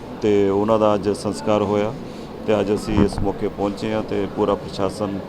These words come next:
ਸਾਡੇ ਨਾਲ ਇੱਥੇ ਆਇਆ ਹੈਗਾ ਤੇ ਅਸੀਂ ਇਸ ਦੁੱਖ ਦੀ ਘੜੀ ਵਿੱਚ ਪੂਰੇ ਪਰਿਵਾਰ ਦੇ ਨਾਲ, ਉਹਨਾਂ ਸਕੇ ਸੰਬੰਧੀ ਨਾਲ ਅਸੀਂ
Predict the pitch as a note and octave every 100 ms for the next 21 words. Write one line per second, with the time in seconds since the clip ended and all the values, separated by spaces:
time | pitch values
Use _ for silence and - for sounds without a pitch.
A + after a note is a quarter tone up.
0 | - - - - A2 G2+ G2+ G2 G2 G2
1 | G#2+ G2 F#2+ G2 G2 A2 A2 G#2 - G#2+
2 | G2 D2+ - - - G2+ A2 G#2+ G#2 A#2
3 | - A2 A2 G#2+ G2+ G2+ - G#2 G2 G#2
4 | G2 G2 G2 G2+ G2+ F#2+ F#2+ G2 - G2
5 | F#2+ F#2 F#2+ F#2+ F#2 F#2 -